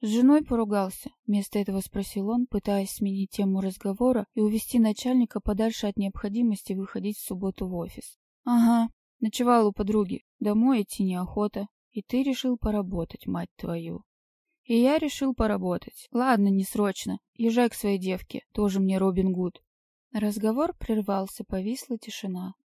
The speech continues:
Джейден было опять развернулся к экрану, на котором за спящей темнотой завис апокалиптический мир,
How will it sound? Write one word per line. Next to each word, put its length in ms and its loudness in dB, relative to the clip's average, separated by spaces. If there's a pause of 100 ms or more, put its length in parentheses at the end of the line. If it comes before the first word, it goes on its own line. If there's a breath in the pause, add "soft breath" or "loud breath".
(220)
Джейден 400 4
было 300 4
опять 300 0
развернулся 640 2
к 80 -8
экрану, 460 2
на 80 0
котором 440 2
за 140 0
спящей 420 -4
темнотой 760 -2
завис 400 0
апокалиптический 960 -6
мир, 300 0